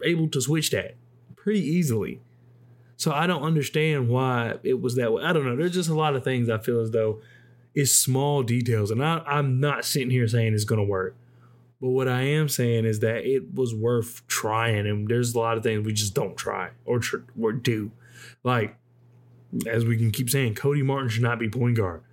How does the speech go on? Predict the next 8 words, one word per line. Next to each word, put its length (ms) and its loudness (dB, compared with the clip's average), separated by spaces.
Why 300 0
not 220 2
let 180 0
Tre 200 0
Mann 260 2
run 140 2
point 240 0
guard? 260 -2